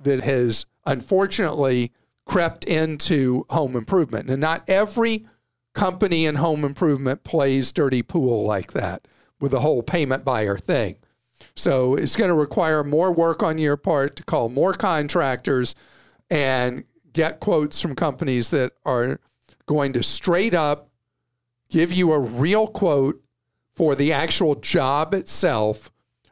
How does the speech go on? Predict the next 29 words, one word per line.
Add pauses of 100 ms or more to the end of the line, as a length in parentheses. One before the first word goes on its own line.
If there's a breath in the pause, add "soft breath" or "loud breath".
rather
than (160)
saying,
"Just
sign
here,
just
sign
here,
just
sign
here, (340 loud breath)
high
pressure."
Well,
if
you
sign
today, (220 loud breath)
we're
gonna
do
this,
that,
or
the
other
for
you.